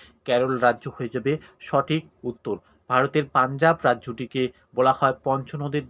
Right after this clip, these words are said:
দেশ, তাহলে পঞ্চনদের দেশ কাকে বলা হয়? পাঞ্জাবকে পঞ্চনদের দেশ বলা হয়। তামিলনাড়ুর থাঞ্জাভুর জেলার বছরে দুবার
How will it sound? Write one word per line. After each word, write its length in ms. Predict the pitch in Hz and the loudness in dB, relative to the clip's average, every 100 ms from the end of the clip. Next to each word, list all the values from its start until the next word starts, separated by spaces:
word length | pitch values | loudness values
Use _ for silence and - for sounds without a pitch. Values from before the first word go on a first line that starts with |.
| 127 | -4
দেশ, 120 | 98 - - _ | -4 -6 -20 _
তাহলে 180 | 120 123 - | -4 -2 -2
পঞ্চনদের 540 | 139 143 170 160 165 127 135 | -2 -2 -4 -4 -6 -2 -2
দেশ 120 | 131 - | -2 -2
কাকে 220 | 113 - 123 | -4 -2 -4
বলা 140 | 135 123 | -4 -2
হয়? 180 | 147 151 - - _ | 0 0 -4 -20 _
পাঞ্জাবকে 560 | 131 131 151 - - 151 147 _ _ | -2 2 0 0 -4 -6 -6 _ _
পঞ্চনদের 540 | 127 127 139 139 139 110 120 | -2 -2 -8 -6 -6 -4 -4
দেশ 120 | 117 - | -4 -4
বলা 160 | 117 117 | 0 0
হয়। 160 | - 92 - _ _ | 0 -4 -8 _ _
তামিলনাড়ুর 500 | 139 147 175 180 180 - | 0 2 0 0 -2 -4
থাঞ্জাভুর 480 | 127 127 147 147 165 147 | -6 -2 -4 -4 -6 -4
জেলার 300 | 139 135 131 _ _ _ 135 | 2 2 2 _ _ _ -2
বছরে 280 | 117 - 160 139 117 | -2 0 -4 -4 -6
দুবার 300 | 139 147 | -6 -4